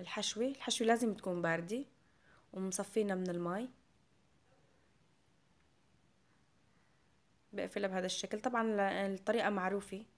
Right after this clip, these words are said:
هاي ال-، الطواقي أو ال-، العساكر، بنقلها كانوا يعملوا أكل باشا وعساكره، باشا اللي هي الكبة وعساكره اللي هي،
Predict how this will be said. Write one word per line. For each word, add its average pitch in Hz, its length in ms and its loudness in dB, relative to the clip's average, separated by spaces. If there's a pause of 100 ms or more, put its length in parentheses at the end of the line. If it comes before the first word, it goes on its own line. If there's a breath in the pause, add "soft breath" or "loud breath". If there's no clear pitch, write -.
هاي 185 140 -4
ال-، 175 600 -6 (720 soft breath)
الطواقي 185 840 0
أو 180 300 -4
ال-، 175 680 -6 (520)
العساكر، 196 600 -2 (1200)
بنقلها 180 480 -6 (380 loud breath)
كانوا 180 420 -2
يعملوا 185 360 -2
أكل 190 240 -6
باشا 185 260 0
وعساكره، 180 560 -2
باشا 190 300 0
اللي 170 120 -6
هي 185 200 -4
الكبة 202 520 -2
وعساكره 190 560 -2
اللي 180 140 -8
هي، 190 320 -2